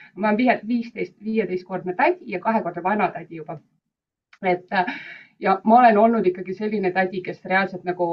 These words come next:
täpselt see, mida mina sain kogeda, ütleme siis niimoodi, seda ma ka kinkisin neile ja see on tegelikult väga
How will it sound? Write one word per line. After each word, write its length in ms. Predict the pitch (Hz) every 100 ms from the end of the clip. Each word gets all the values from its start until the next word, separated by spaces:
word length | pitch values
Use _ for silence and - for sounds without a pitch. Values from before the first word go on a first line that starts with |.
| 170
täpselt 380 | 208 - 185 -
see, 180 | 254 226
mida 260 | 190 175
mina 320 | 190 262 247 175 156 -
sain 180 | 190 180
kogeda, 460 | 240 254 180 -
ütleme 260 | 160 175 170
siis 140 | - 175
niimoodi, 320 | 175 165 180
seda 220 | 196 196
ma 100 | 175 170
ka 160 | 170 - 208
kinkisin 500 | 208 - 180 170 165
neile 360 | 170 180 175
ja 40 | 175
see 100 | 196
on 80 | 196
tegelikult 320 | 202 185 180
väga 240 | 202 208